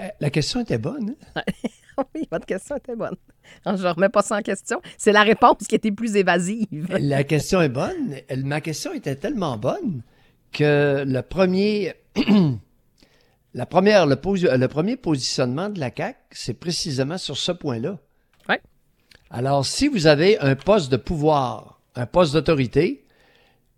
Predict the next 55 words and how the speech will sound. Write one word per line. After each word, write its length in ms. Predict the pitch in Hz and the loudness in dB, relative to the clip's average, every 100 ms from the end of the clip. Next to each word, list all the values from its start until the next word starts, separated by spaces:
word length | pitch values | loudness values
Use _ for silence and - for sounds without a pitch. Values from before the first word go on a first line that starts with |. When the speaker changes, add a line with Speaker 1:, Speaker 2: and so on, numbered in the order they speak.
| _ | _
Speaker 1:
c'est 360 | - - 147 147 | -10 -4 -4 -2
une 120 | 139 | -4
position 640 | 139 165 127 117 208 226 _ - | -2 -2 -4 -4 -4 -4 _ -4
laïque. 920 | 127 185 214 - 208 262 - - - _ 170 | 2 4 2 0 0 0 -4 -20 -20 _ -14
Speaker 2:
Mhm. 200 | 151 214 _ _ _ _ _ | -12 -12 _ _ _ _ _
Speaker 1:
Tu 160 | - - | -12 -12
te 60 | - | -4
présentes 460 | 156 180 202 180 | 2 4 4 4
pas 80 | 247 | 2
avec 180 | 247 165 | 2 2
ton 140 | 160 | 0
turban. 460 | 143 143 120 214 139 | 0 0 0 0 0
D'ailleurs, 420 | 113 127 190 180 | -4 4 6 6
au 60 | 143 | 4
niveau 220 | 135 165 | 0 0
de 60 | 233 | -2
ses 140 | 190 | 0
valeurs, 580 | 131 120 147 339 190 117 _ _ _ _ _ | 0 0 0 -2 -6 -10 _ _ _ _ _
seulement 400 | - - 190 180 | -4 4 4 4
un 100 | 214 | 0
petit 220 | 139 - | -2 -8
point 300 | - 147 180 | -6 -4 -2
en 100 | 147 | -2
passant, 440 | 117 117 107 160 135 | -2 -4 -2 -4 -4
on, 200 | 147 147 | 0 0
on 120 | - 147 | 0 0
les 160 | 160 | 0
connaît 300 | 156 208 160 | 0 0 0
pas, 180 | 135 202 | -2 -6
les 140 | 139 | -6
Sikhs. 380 | 98 - 147 - _ _ | -8 -6 -8 -10 _ _
C'est 180 | - 143 | -10 -8
ça 180 | 147 539 - | -6 -6 -4
qui 120 | 139 | -4
est 20 | |
vraiment 340 | 110 104 151 196 | -2 -4 -2 0
Speaker 2:
Je 60 | |
sais. 140 | 214 226 | 0 2
Speaker 1:
embarrassant. 560 | 202 135 123 - 156 226 | 2 2 -6 -6 -6 -6
Speaker 2:
Ouais, 240 | 240 285 - _ | -4 -6 -10 _
c'est, 180 | - | -12
vous 120 | 185 196 | -8 -6
avez 180 | 214 | -4
Speaker 1:
Mais 140 | 240 247 | 2 2
Speaker 2:
raison. 120 | 214 | 2
Speaker 1:
ces 220 | 226 196 | 2 4
maudites 440 | 185 233 214 262 214 | 6 6 4 2 2
valeurs 440 | 170 156 220 220 | 4 4 4 2
de 120 | 135 123 | 0 -2
Sikhs, 380 | - 226 247 | -2 -4 -4
là, 200 | 139 139 - | -4 -4 -4
je 160 | 113 | -4
les 100 | 160 | 0
connais 260 | 170 214 175 | 4 4 6
pas. 360 | 247 359 156 | 6 4 0